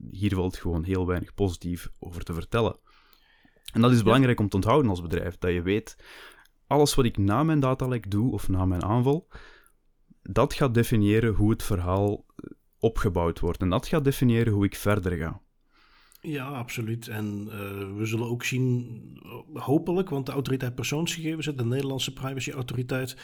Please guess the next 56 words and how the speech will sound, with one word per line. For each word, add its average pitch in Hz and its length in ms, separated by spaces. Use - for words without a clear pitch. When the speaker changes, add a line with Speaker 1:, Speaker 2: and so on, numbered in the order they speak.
Speaker 2:
die 214 140
is 226 100
wat 214 140
terughoudend. 190 600
Die, 156 140
die, 151 160
die 147 120
komen 160 340
veel 190 280
minder 190 240
met 123 160
boetes. - 340
We - 80
hebben 214 180
het - 100
al 131 60
eens - 100
vaker 170 300
gezegd, 180 260
onze 131 220
Belgische 139 320
autoriteit, 127 720
die 120 340
is - 140
veel 160 220
actiever. 185 480
Dat 127 120
zijn 113 160
wel 110 120
veel 110 160
lagere 117 400
boetes, 175 280
maar 135 140
die 123 100
springt - 320
daar 117 100
toch 170 160
iets 170 140
meer 131 200
op. - 220
Maar 143 440
dit 147 140
is 208 140
er 180 60
eentje 180 240
waar, 135 140
als 151 160
het 139 100
dan 120 160
toch 165 140
wordt 127 160
opgepakt, - 500
en 127 120
gelet 123 220
op 123 120
alle 113 400